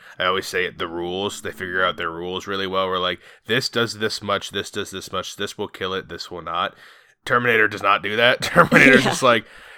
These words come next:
Speaker 1: "Shoot it a bunch, it's still alive. Shoot it this way, it's still alive." And then, like, eventually, I guess, ev-, eventually they're just like, "All right, blow it up," and then that'll be the end of it. This one, you know, we, we'll get to the end on the use of a power core. I guess that's, like, the,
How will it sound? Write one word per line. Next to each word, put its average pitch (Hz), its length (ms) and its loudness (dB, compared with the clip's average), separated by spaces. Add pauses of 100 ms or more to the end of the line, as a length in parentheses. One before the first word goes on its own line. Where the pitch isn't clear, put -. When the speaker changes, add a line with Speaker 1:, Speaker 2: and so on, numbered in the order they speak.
Speaker 1:
"Shoot 233 320 6
it 208 80 12
a 190 80 12
bunch, 156 340 10
it's 180 140 4
still 202 320 6
alive. 185 640 10
Shoot 117 280 -4
it 165 120 2
this 233 220 4
way, 127 440 6 (100)
it's 233 160 4
still 214 360 4
alive." 202 420 8
And 147 100 6
then, 147 160 4
like, 139 220 6 (260)
eventually, 135 600 4
I 131 60 6
guess, 123 300 4
ev-, 120 240 0
eventually 123 360 0
they're 123 80 2
just 117 100 -4
like, 127 180 2
"All 135 120 8
right, 127 220 6 (240)
blow 131 340 4
it 131 60 6
up," 135 220 4 (560)
and 113 160 -2
then 113 120 -2
that'll 104 320 2
be 90 300 -8
the 87 240 -6
end 87 140 -4
of 85 80 -8
it. 92 160 -6
This 143 160 0
one, 131 220 2 (280)
you 117 100 0
know, 104 280 4
we, 110 140 -2
we'll 113 160 -2
get 110 160 -4
to 107 160 -4
the 95 240 -4
end 92 260 0
on 87 100 -2
the 92 80 -6
use 92 280 -6
of 90 120 -6
a 82 80 -4
power 92 400 0
core. 87 460 -4
I 87 60 -4
guess 92 260 -4
that's, - 260 -6
like, 92 280 -6
the, 92 240 -4